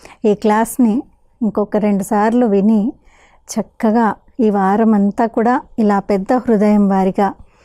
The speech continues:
పెద్ద తండ్రిని రాజీపరిచే విధంగా మన యొక్క శిల్పాన్ని, మన మూర్తిని మనం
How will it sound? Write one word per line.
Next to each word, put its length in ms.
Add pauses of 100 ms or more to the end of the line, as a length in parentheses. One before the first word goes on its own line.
(300)
పెద్ద 180
తండ్రిని 720 (380)
రాజీపరిచే 840
విధంగా 460
మన 200
యొక్క 440 (420)
శిల్పాన్ని, 600
మన 240
మూర్తిని 520
మనం 440